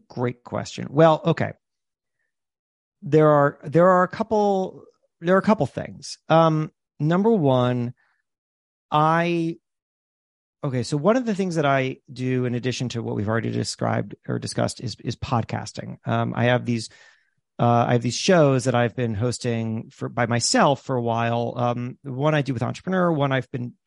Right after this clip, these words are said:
doing by, by myself. It's a complicated show, and I've really struggled to scale it. I, I, people who listen to it love it. They, I have people who've been listening to this thing for years and years, but I just can't seem to scale it.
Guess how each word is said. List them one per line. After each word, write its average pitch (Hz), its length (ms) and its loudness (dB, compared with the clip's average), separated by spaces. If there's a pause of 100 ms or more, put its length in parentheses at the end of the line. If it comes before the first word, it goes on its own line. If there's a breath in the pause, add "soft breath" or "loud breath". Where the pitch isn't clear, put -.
(140)
doing 127 380 -4 (400)
by, 147 120 -4
by 139 200 0
myself. 131 500 2
It's - 100 -12
a - 40 -16
complicated 123 520 -6
show, 175 320 2 (380 loud breath)
and 170 160 4
I've 160 180 4
really 190 320 4
struggled 147 420 0
to - 100 -8
scale 113 420 -4
it. - 160 -10
I, 127 120 -4 (120)
I, - 80 -8 (180)
people 180 240 -4
who 123 60 0
listen 208 280 0
to 170 120 -4
it 131 100 -6
love 190 220 0
it. 190 140 0
They, 131 100 -2
I 127 200 -4
have 117 140 -8
people 156 220 -2
who've 127 120 0
been 127 120 -4
listening 139 240 -4
to 135 100 -12
this - 80 -14
thing 127 140 -8
for 127 140 -12
years 151 280 0
and 135 100 0
years, 127 160 0 (360 loud breath)
but 160 100 2
I 160 60 4
just 233 460 0
can't 196 300 0 (180)
seem 180 240 -10
to - 100 -12
scale 185 580 2
it. 175 160 4